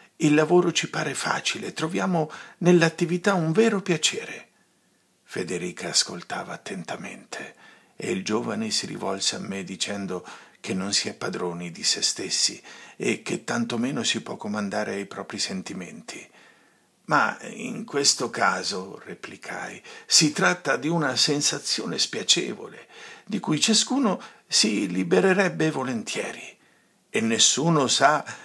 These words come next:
fin dove arrivano le sue forze se non le ha prima sperimentate. Eppure chi è ammalato consulterà certo tutti i medici e con grande rassegnazione,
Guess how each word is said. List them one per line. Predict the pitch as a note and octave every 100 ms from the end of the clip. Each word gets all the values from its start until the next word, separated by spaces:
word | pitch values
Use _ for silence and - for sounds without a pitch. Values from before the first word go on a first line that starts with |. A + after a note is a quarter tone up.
| -
fin | - B2+ A#2+
dove | C#3+ B2
arrivano | A2 E3+ G3+ A2 F2+
le | F2+ F#2
sue | - A2
forze | - A2 G#2+ - G#2
se | - D3
non | B2 B2+ B2+ A#2
le | A2+
ha | A2+
prima | A#2 A#2+ A#2 G#2 G2+
sperimentate. | - A2 G2 F2 F2+ - E2+ - -
Eppure | D3+ - B3 - - - - -
chi | - A3+
è | F3+
ammalato | C#3 C3 F3 G#3+ F3 A#3+ F#3+
consulterà | F#3 F3+ E3 G3+ - F#3+ F3+ F3
certo | - F#3 - F3 C#3+ - - -
tutti | - B3 - A3+
i |
medici | G#3 F#3+ - - - -
e | - D#3
con | G#3+ A3+
grande | G#3+ A#3 G#3+ F#3+
rassegnazione, | F3 F3 - F#3+ F3 E3+ - - C#4+ - G#3+